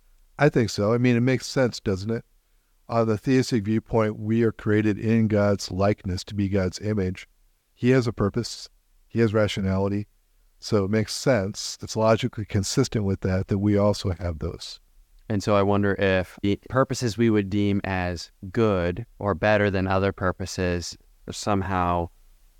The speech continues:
Speaker 2: maybe shadows of the objective purpose.
Speaker 1: I think so.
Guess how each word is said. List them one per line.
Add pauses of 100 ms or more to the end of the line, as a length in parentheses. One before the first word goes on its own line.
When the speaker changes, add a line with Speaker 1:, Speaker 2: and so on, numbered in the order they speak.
(100)
Speaker 2:
maybe
shadows
of
the
objective
purpose. (260)
Speaker 1:
I
think
so.